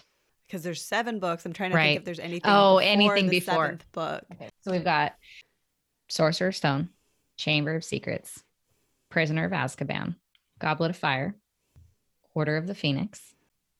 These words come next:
Speaker 2: Half-Blood Prince, and then the Deathly Hallows.
Speaker 1: So I kind of feel like people are crazy.
Speaker 2: I think so, too.
Speaker 1: <laughs> Most of those don't have any sort of MacGuffin or Golden Fleece story arc.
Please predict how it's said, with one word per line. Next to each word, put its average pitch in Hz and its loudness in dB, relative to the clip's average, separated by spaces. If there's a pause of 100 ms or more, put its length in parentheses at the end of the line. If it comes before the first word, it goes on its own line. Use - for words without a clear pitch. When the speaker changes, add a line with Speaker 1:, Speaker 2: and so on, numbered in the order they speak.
(320)
Speaker 2:
Half-Blood 156 -2
Prince, 143 -4 (680)
and 147 0
then 131 -2
the 131 -4
Deathly - -10
Hallows. - -12 (1300)
Speaker 1:
So - -10
I 254 -4
kind - -6
of - -16
feel 254 -4
like 214 -6
people 233 -10
are 190 -6
crazy. 175 -8 (200)
Speaker 2:
I 190 2
think 269 0
so, 403 4
too. 330 2
Speaker 1:
<laughs> - -18
Most 202 -4
of 247 -4
those 240 -4
don't 196 -4
have 180 -4 (200)
any 196 2
sort 196 0
of 180 0 (340)
MacGuffin 180 2 (100)
or 180 2
Golden 175 0
Fleece 170 -6 (400)
story 185 -2
arc. - -10